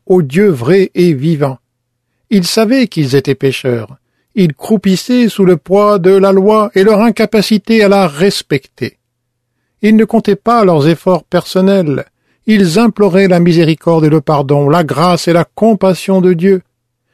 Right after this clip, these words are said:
et il les leur accordait sur la base d'un sacrifice qui n'avait pas encore eu lieu. Mais souvenez-vous que Christ est l'agneau immolé depuis la fondation du monde.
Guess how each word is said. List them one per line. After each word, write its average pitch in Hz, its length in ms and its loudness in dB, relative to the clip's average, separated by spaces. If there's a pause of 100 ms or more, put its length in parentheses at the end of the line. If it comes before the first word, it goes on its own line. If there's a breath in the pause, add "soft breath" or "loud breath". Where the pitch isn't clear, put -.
(140)
et 175 100 0
il 220 240 2
les 196 100 4
leur 202 220 2
accordait 202 500 0
sur 190 160 -2
la 180 80 2
base 180 320 0
d'un 180 140 2
sacrifice 165 800 -4 (320)
qui 202 180 0
n'avait 180 360 2
pas 180 400 0
encore 156 560 0
eu 147 60 2
lieu. 123 320 -6 (340)
Mais 156 220 0 (520)
souvenez-vous 240 640 2
que 214 160 0
Christ - 640 -4
est 202 160 2
l'agneau 180 540 4
immolé 190 420 4
depuis 190 320 0
la 196 140 2
fondation 190 800 0
du 170 120 0
monde. 170 520 0